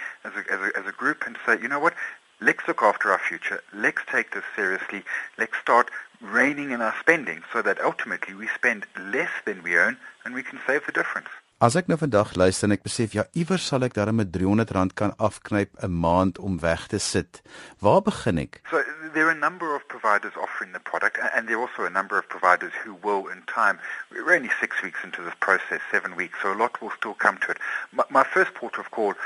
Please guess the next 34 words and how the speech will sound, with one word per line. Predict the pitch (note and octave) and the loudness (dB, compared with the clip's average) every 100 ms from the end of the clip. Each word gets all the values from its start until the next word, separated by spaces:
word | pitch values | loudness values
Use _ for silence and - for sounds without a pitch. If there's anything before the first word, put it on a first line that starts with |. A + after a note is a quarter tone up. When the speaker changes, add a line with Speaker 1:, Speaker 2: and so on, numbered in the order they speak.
| - - | -10 -8
Speaker 1:
would | A2 - | -10 -4
be | G#2+ G#2 G#2+ | -2 -2 -4
either | A#2+ A#2 | -6 -6
to | - | -8
speak | - A2+ - | -4 -4 -2
to | - | -4
your | G2 F#2+ G2 | -2 -4 0
financial | G2 F#2+ F#2 G2 | 0 0 -4 -10
institution, | F#2+ - B2+ B2 - G#2+ | -10 -2 2 4 2 0
if | F2+ F#2 | -6 -10
you've, | - | -10
uh, | - E2 | -12 -12
your | F2 F#2+ | -10 2
bank | A2 A2+ - | 4 4 -4
or | - | -4
perhaps | F2 F2 - - | -2 -2 -4 -6
your | E2+ | -6
long-term | F2 - F#2 E2+ | -4 -4 -6 -6
insurer. | E2 - C3+ B2+ A#2+ A2 - - - | -4 0 4 8 8 6 -2 -8 2
Um, | F#2 F2+ - | 2 2 2
they've | G#2 A2 | 2 2
probably | - G2+ E2+ F2+ | -4 -6 -6 -4
got | F2 | -2
a | |
product, | - A2+ A2+ - | 0 4 4 4
and | - | -4
if | - | -2
they | D3 | 0
haven't, | A2+ A2 A#2 - - - | 2 2 2 -8 -14 -4
they | G#2+ | -2
will | G2+ G2 | 0 -4
have | F2+ F2 - | -2 -6 -4
soon | G2 F2+ | -8 -4
enough. | G2+ D3+ | -2 -2